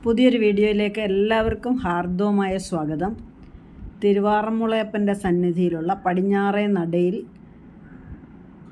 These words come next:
മാജിക് മിറർ എന്നു പേരുള്ള ഒരു അലങ്കാര വസ്തുക്കളുടെ, പ്രത്യേകിച്ച് ആറന്മുള കണ്ണാടിയുടെ സവിശേഷമായ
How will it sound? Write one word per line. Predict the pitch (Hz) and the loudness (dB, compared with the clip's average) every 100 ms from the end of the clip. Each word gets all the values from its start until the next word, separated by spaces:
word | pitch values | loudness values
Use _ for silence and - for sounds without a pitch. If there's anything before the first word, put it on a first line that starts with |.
| - - - - - - - | -20 -20 -20 -20 -14 -12 -4
മാജിക് | 214 233 247 277 254 | 0 2 4 2 2
മിറർ | 220 202 196 196 | 0 2 2 2
എന്നു | 185 185 | 0 0
പേരുള്ള | 175 175 175 170 220 - - - - | 2 0 0 0 0 -2 -8 -16 -6
ഒരു | 196 214 240 - - - - - - | 0 0 -2 -12 -20 -20 -20 -18 -4
അലങ്കാര | 185 185 196 202 214 214 226 | 0 2 2 2 2 2 2
വസ്തുക്കളുടെ, | 208 196 - - 170 165 190 - | 0 -2 -8 -6 -6 -4 -8 -8
പ്രത്യേകിച്ച് | 170 151 185 185 190 185 202 - 143 160 - - - - 196 196 | -10 -4 0 2 2 0 -2 0 -2 -2 -16 -20 -20 -10 -4 0
ആറന്മുള | 214 233 254 254 247 | 0 2 4 4 2
കണ്ണാടിയുടെ | 202 175 175 175 175 170 226 - - - - - - - - - | 0 0 0 0 0 0 -4 -8 -20 -20 -20 -20 -20 -20 -20 -20
സവിശേഷമായ | - 202 208 202 226 208 220 214 214 | -4 0 2 2 -2 -2 -2 -2 0